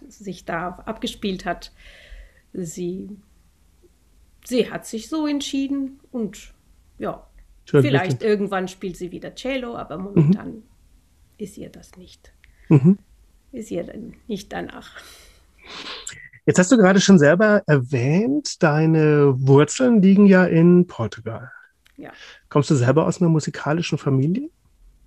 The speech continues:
Speaker 1: Ähm, ja und nein. Also
Speaker 2: Mhm.
Speaker 1: mein, meinen Eltern, der Grund, was,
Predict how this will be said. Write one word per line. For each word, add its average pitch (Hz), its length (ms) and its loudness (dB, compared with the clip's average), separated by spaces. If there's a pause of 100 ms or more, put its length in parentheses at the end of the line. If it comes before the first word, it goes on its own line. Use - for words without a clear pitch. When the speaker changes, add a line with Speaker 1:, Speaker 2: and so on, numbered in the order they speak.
(720)
Speaker 1:
Ähm, 226 800 -2
ja 214 360 -4
und 427 180 -6
nein. 190 500 -6
Also 214 320 -8
Speaker 2:
Mhm. 190 220 6 (140)
Speaker 1:
mein, - 200 -18 (160)
meinen 233 280 -8
Eltern, 285 600 -6 (240)
der 226 160 -4
Grund, 285 380 -2
was, 254 240 -6